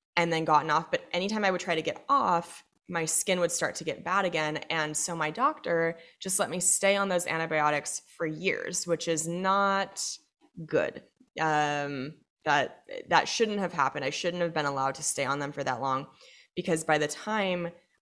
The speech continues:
I finally got off the antibiotics a few years later, I had really killed a lot of the good bacteria in my body, which really impacts your skin so much.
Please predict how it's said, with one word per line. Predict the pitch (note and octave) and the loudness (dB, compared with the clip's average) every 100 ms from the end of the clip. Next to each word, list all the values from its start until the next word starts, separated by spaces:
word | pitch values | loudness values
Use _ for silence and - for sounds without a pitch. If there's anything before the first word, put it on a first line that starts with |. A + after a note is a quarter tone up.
| - | -4
I | D#3+ | -2
finally | D#3 - - D#3+ E3+ F3 D#3 C#3+ | -4 -12 -2 2 2 2 -2 -2
got | D3 C#3+ C#3 | 0 0 2
off | D#3+ E3 - | 0 0 -2
the | B2+ | -4
antibiotics | D3+ D3+ D3+ E3 D#3 - - - _ | -2 0 2 2 0 -4 -6 -8 _
a | E3 | -12
few | - G3+ | -6 -2
years | G3 D#3+ D3+ | 2 2 0
later, | E3 F3+ D#3+ D3+ D3+ - _ _ _ _ _ _ F3 | 0 0 2 0 -4 -14 _ _ _ _ _ _ -2
I | |
had | G3 F#3 E3 | 0 0 0
really | D#3 E3+ | 0 0
killed | E3 - F#3 E3 D#3+ D#3+ - - _ - | -4 -4 0 2 0 -6 -16 -20 _ 0
a | |
lot | E3+ E3 D3+ | 2 4 4
of | D#3 D3+ | 4 0
the | D#3+ | -2
good | D3+ C#3+ C#3+ D3 - | 2 0 0 -4 -6
bacteria | - D3 - A3 G#3 D#3+ | -6 -4 -2 4 6 6
in | - D#3 | 4 2
my | D3 | 0
body, | D#3 F#3+ F#3 D#3+ D3 D3 - _ | 4 4 4 2 0 -4 -16 _
which | E3+ - - - _ - | 4 4 -2 -14 _ -10
really | F3+ G#3 G#3 - | 2 4 4 0
impacts | F3+ - D#3+ D#3+ - | -2 2 2 4 0
your | D#3+ | -2
skin | D#3 - - E3+ D#3 D3 D3+ - | 0 0 4 4 4 -2 -6 -4
so | - - C#3+ C3 | -2 2 2 2
much. | A2 - - | -2 -4 -8